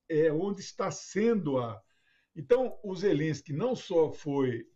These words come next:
recebido pela organização e paparicado, como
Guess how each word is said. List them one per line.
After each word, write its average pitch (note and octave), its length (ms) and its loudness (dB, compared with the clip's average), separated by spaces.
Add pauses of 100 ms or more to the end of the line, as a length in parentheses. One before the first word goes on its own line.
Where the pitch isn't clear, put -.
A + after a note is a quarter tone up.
(380)
recebido C#3 1040 -2
pela C#3 240 0
organização C3 920 -2
e A2+ 60 -4
paparicado, D#3+ 800 -6
como A3+ 480 0